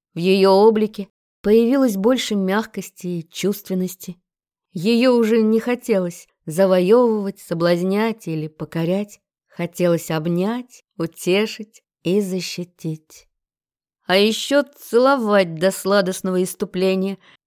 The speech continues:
чем Аверин с удовольствием и занимался. Её яркие голубые глаза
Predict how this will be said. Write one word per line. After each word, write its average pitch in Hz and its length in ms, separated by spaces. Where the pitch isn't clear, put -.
чем 202 480
Аверин 196 460
с - 100
удовольствием 175 720
и 170 40
занимался. 180 600
Её 220 340
яркие 247 580
голубые 202 460
глаза 214 640